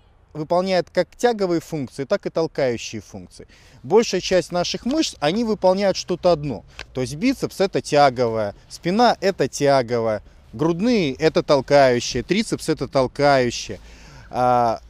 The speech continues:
квадрицепс — это толкающее, бицепс бедра — это тяговое.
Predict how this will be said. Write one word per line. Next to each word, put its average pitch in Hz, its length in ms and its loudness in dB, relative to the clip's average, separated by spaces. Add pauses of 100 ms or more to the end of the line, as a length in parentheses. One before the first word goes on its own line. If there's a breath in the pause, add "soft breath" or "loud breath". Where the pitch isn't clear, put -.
(120)
квадрицепс — 175 840 2
это 156 220 2
толкающее, 135 840 2
бицепс 143 380 -4
бедра — 165 420 0
это 123 260 -4
тяговое. 117 680 0